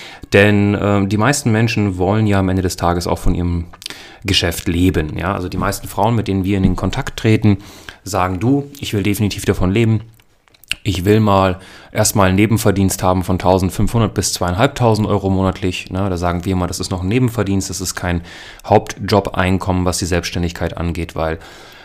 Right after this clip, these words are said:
ich meine, wenn da mal die paar, äh, Steuerabgaben kommen und dann eventuell eine private Krankenversicherung und man möchte ja vielleicht auch was für die Zukunft beiseite legen, dann reicht das hinten und vorne nicht aus in der Selbstständigkeit. Und da, glaube ich, sind wir uns einig. Und, äh, dementsprechend,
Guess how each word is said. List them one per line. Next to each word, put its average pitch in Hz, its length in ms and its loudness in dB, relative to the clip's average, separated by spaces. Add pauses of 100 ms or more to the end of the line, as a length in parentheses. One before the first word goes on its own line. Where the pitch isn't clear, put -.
(120)
ich 87 140 -6
meine, 90 180 2
wenn 87 140 0
da 85 100 0
mal 82 320 0
die 87 120 -6
paar, 85 340 -4 (140)
äh, 90 100 -4
Steuerabgaben 92 760 2
kommen 87 320 -2
und 82 120 -6
dann 80 120 -6
eventuell 82 340 -4
eine 85 100 -6
private 87 420 -6
Krankenversicherung 92 920 -2
und 82 100 -4
man 85 120 -4
möchte 85 260 -6
ja - 20 -2
vielleicht 82 360 -6
auch 87 80 -12
was - 180 -4
für - 100 -12
die 90 100 -4
Zukunft - 380 -6
beiseite 113 380 4
legen, 90 300 0
dann 85 120 -4
reicht 80 300 -10
das 87 140 -8
hinten 85 280 -6
und 82 140 -8
vorne 98 260 0
nicht 101 260 0
aus 110 220 2
in 127 60 0
der 113 100 2
Selbstständigkeit. 90 640 -4
Und 90 100 -2
da, 87 80 -2
glaube 92 260 2
ich, 110 100 -6 (380)
sind 113 260 4
wir 104 140 6
uns 101 160 2
einig. 95 500 2
Und, 98 160 0
äh, - 140 -4
dementsprechend, 92 720 -2